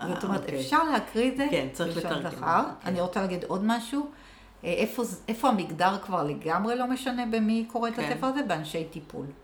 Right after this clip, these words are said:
Speaker 2: יש, יש המון אנשי טיפול, גברים שמשתמשים, בכלל, משתמשים בספר, זה, זה מצחיק, אבל זה או משתמשים בספר, או אני חייבת את הספר להיום.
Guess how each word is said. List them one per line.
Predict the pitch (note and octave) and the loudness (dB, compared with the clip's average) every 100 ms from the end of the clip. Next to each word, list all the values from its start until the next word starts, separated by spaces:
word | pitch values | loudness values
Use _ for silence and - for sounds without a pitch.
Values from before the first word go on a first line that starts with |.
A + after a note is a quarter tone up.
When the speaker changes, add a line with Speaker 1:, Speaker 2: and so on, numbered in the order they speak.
| - - | -12 -6
Speaker 2:
יש, | F#3+ - - - D#3 | -6 -6 -12 -12 -8
יש | F3+ - | -8 -4
המון | F3+ F#3 B3+ | 0 4 6
אנשי | C4 - E3+ | 4 2 -6
טיפול, | - C#3+ G#3 - | -8 -2 0 0
גברים | D#3+ D#3+ E3+ G#3 A3 A3+ - - - | -4 -4 0 4 4 2 -8 -20 -18
שמשתמשים, | - - F#3 E3+ - - - - E3+ C#3+ - D#3+ - G3 E3+ D#3 - | -12 -4 0 2 0 -4 -18 -12 -8 -6 -4 -6 -4 -4 -6 -10 -12
בכלל, | G3 F4 | -8 -2
משתמשים | B3 F#3 - G#3 D#4 C#4 | -2 -2 -2 0 0 0
בספר, | B3 D3 D3 D3+ D3 | 0 -4 -6 -6 -6
זה, | D#3 D3 | -8 -8
זה | D#3+ | -10
מצחיק, | E3 - A#3+ A#3+ | -6 2 2 0
אבל | - D3+ | -6 -4
זה | E3 - | -2 0
או | A3+ | 2
משתמשים | C4+ A3+ G#3+ A#3 | 2 0 0 0
בספר, | A#3+ C#4+ C4 | -2 -2 -2
או | - G#3+ G#3+ G#3+ - - - | 2 4 6 2 -2 -14 -6
אני | F#3 | -4
חייבת | F3 F#3+ A3+ | 0 2 0
את | D#3+ E3+ | -2 -8
הספר | - F3 F#3 | -8 -6 -4
להיום. | D#3 D3+ D3 E3+ D3 C#3+ | -2 0 0 0 0 -2